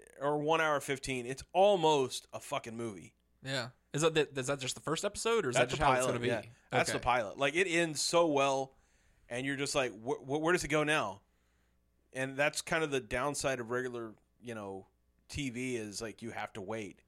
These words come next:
Speaker 2: Yeah, that and all the fucking commercials.
Speaker 1: Yeah, well, th-, this was on digital, so I didn't watch it.
Speaker 2: Oh, all right, well.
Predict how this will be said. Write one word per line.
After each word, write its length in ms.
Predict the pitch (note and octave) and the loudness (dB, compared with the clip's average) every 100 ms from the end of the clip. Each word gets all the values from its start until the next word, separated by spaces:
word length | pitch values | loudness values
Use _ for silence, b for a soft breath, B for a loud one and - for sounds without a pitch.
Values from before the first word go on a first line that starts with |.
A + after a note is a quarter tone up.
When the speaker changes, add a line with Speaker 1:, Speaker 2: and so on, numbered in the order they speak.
| _ | _
Speaker 2:
Yeah, 120 | D3+ C3+ | -6 -2
that 200 | B2+ C#3 | 0 2
and 80 | B2+ | 0
all 60 | |
the 80 | B2+ | -4
fucking 300 | - D3 B2 | -4 -4 -4
commercials. 680 | A#2 A2+ C#3+ - G2 - - | -10 -8 -8 -10 -12 -12 -10
Speaker 1:
Yeah, 140 | G#2+ G#2 | -8 -2
well, 340 | D#3+ F3+ F3+ D#3+ | 4 4 2 -4
th-, 140 | G#3 | -4
this 200 | G#3 G#3+ | -2 -6
was 100 | F3 | -4
on 220 | D3+ C#3 | -2 -2
digital, 380 | B2+ B2+ A2+ A2 | -2 -4 -4 -12
so 180 | - A2 | -6 -4
I 80 | G#2+ | -4
didn't 160 | F#2+ | -6
watch 260 | F#2+ F#2+ - | -10 -10 -8
it. 60 | |
Speaker 2:
Oh, 40 | B2+ | -8
all 60 | |
right, 360 | F#2 E2 G#2+ G2+ | -8 -10 -14 -16
well. 160 | G2+ | -16